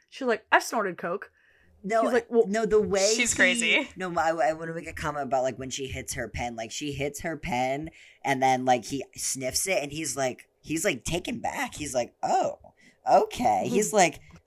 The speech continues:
Speaker 2: "I didn't take you up for a
Speaker 3: Weed?
Speaker 2: smoker." And she's like,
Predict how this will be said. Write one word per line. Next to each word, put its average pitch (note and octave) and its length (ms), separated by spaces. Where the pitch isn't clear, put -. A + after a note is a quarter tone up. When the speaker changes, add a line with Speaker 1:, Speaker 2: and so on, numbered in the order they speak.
Speaker 2:
"I F3 120
didn't E3+ 240
take F3 300
you F3 180
up E3+ 140
for F#3 180
a E3+ 180
Speaker 3:
Weed? C3 120
Speaker 2:
smoker." F#3+ 400
And B2 140
she's D#3+ 260
like, A#2 280